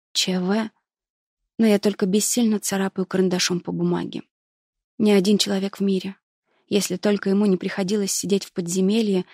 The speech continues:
не сможет представить себе, какая здесь стоит мёртвая тишина.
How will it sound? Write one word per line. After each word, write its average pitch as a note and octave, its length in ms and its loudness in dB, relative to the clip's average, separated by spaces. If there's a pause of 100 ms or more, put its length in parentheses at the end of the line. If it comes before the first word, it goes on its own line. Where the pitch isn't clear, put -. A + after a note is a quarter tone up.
(200)
не G#3 140 2
сможет G3+ 420 0
представить F#3+ 560 -2
себе, F3 240 -2
какая G3 400 -4
здесь F#3 400 -2
стоит - 480 -6
мёртвая F#3+ 640 -2
тишина. F3+ 580 -4